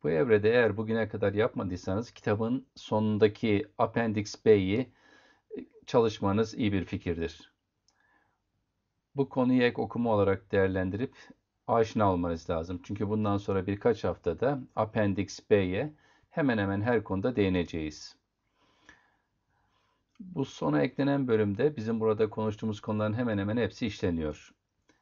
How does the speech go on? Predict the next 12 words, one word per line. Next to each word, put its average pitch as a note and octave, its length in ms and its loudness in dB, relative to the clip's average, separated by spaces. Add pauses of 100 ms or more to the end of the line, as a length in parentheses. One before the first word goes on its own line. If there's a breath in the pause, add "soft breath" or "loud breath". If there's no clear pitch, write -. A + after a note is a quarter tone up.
(180)
Eğer A#2 260 0
gelecekte G#2+ 640 2
bir G#2+ 160 -4
taraftan G2+ 420 -2
yeni F#2+ 300 -2
bilgileri G2 380 -2
öğrenirken G2 520 -2
aynı G#2+ 280 -2
zamanda F#2+ 420 -2
kitapları G2 500 -2
karıştırmaya G2 560 -2
çalışırsanız C3 840 -8